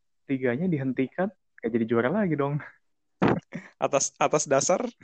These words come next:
Speaker 1: Iya, bisa aja kayak kemarin kan ada isu liga mau disuspend, terus akhirnya mau dihentikan. Untung
Speaker 2: Oke, amin.
Speaker 1: kitanya
Speaker 2: Amin.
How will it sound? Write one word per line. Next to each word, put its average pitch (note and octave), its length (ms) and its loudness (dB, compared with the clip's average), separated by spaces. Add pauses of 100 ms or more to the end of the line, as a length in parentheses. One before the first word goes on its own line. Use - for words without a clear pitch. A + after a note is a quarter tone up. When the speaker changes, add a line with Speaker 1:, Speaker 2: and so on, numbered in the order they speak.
(1900)
Speaker 1:
Iya, A2+ 120 0 (180)
bisa A2 180 -6
aja F3+ 160 -2
kayak E3+ 160 -10
kemarin C#3 320 -2
kan D#3+ 100 0 (100)
ada A2+ 140 -4 (180)
isu A2 180 -6 (220)
liga A2+ 260 -2
mau A2+ 180 -2
disuspend, G#2+ 600 -6 (100)
terus - 280 -20
akhirnya A2 280 -6
mau A2 120 -6
dihentikan. G#2+ 640 -10 (720)
Untung G#2+ 280 0
Speaker 2:
Oke, - 40 0
amin. C3+ 340 -2
Speaker 1:
kitanya C#3 80 -4 (1400)
Speaker 2:
Amin. C3 680 -8